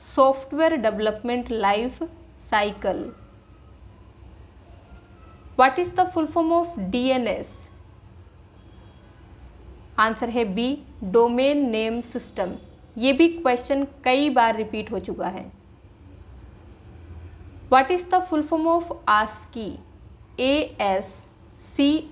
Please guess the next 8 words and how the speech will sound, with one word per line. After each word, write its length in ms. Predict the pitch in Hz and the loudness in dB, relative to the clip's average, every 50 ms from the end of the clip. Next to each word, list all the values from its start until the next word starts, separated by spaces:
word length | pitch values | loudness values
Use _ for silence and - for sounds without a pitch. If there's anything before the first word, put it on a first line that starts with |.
| - - | -4 -2
आई 320 | 208 208 208 226 233 240 - - - | 0 0 0 0 -4 -6 -6 -2 -2
आई, 240 | 190 185 208 196 190 214 - - - - - - - - - - | 0 0 -2 -4 -8 -12 -14 -20 -20 -20 -20 -20 -20 -20 -14 -12
इसका 280 | 247 240 - - 285 285 | -12 -8 -2 0 0 2
full 220 | 285 - 285 269 | 2 2 0 -2
form 240 | 262 - 311 302 285 | 0 2 0 0 2
क्या 140 | - - 185 | 2 2 2
होता 280 | 185 190 190 185 - 208 | 0 0 -2 -4 -6 -6
है? 200 | 196 196 - | -10 -10 -12